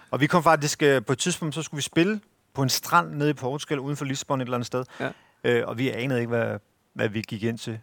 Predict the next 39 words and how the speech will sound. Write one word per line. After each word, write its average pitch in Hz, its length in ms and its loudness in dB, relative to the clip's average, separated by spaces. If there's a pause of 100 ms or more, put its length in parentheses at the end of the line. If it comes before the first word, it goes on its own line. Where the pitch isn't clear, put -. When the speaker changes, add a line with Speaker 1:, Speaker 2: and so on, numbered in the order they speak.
Speaker 2:
Nej. 113 100 -6
Speaker 1:
der 117 60 0
var 113 80 0
sådan 113 120 -6
noget, 107 220 -4
hvad 104 100 -6
hedder 104 160 -6
det, 104 280 -12
Cypress - 460 -4
Hill 117 120 -4
havde 113 140 -4
lige 110 100 -6
spillet, 107 460 -6
og 104 80 -4
Speaker 2:
Ja. - 60 -2
Speaker 1:
jeg 101 80 -6
tror, 113 120 -8
det 107 140 -8
Damian 110 300 -2
Marley 110 320 -2
var 110 100 -4
på 113 120 -8
scenen 110 300 -6
og 101 60 -8
sådan 117 80 -8
noget 110 100 -4
der. 104 60 -4
Og 113 100 -8
så 151 100 -4
kom 131 200 -2
vi 151 60 0
på, 143 260 0
spillede 143 360 -2
bam 127 240 0
bam, 151 220 2
og 120 100 -6
lige 143 100 -2
så 147 100 -4
snart 131 300 2